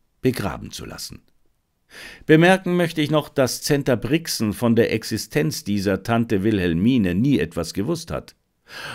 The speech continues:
und dass das Geschwisterpaar einander an krankhaftem Hang zum Verbrechen, an Abenteuerlust, Habgier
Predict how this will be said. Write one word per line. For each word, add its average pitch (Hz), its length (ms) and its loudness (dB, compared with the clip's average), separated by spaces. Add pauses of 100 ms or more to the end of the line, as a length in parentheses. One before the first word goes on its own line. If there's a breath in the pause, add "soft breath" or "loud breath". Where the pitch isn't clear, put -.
und 175 240 6
dass 170 120 4
das 160 180 4
Geschwisterpaar 127 720 2
einander 127 640 4
an 117 240 0
krankhaftem 135 960 -2
Hang 135 280 -2
zum 101 220 -2
Verbrechen, 107 640 -2 (200 loud breath)
an 135 240 0
Abenteuerlust, 120 1040 2 (120 soft breath)
Habgier 123 720 2